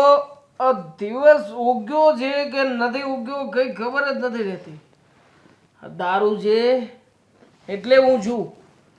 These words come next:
નકર તો મારી કોઈ વેલ્યુ જ ના હોત. હા? એટલે છે ને, મહેરબાની કરીને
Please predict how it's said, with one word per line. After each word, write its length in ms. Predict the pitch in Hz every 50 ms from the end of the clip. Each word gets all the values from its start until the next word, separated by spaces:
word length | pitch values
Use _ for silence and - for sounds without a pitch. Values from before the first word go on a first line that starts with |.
| _ _ _ _ _ _ _ -
નકર 340 | 180 202 208 202 214 254
તો 440 | 254 233 - 285 285 294 294 302 294 - - - - _ _ _ _ _ _ _ _ _ _ _ _ 262
મારી 460 | 277 277 262 254 247 254 269 285 311
કોઈ 220 | 302 302 330 330 320
વેલ્યુ 460 | 302 302 302 311 320 330 370 381 381
જ 120 | 359 359
ના 140 | 349 349 339
હોત. 360 | 320 285 269 254 247 220 196 170 - 151 - _ _ _ _ _ _ _ _ _ -
હા? 280 | - 285 349 370 370 - - _ _ _ _ _ _ _ - _ _ _
એટલે 220 | - 196 233 247 240
છે 140 | 226 254
ને, 280 | 254 262 254 254 262 262
મહેરબાની 680 | 247 233 226 233 233 226 220 220 226 233 226 233 233
કરીને 680 | 196 180 196 208 208 202 208 208 208 214 214 214 214 220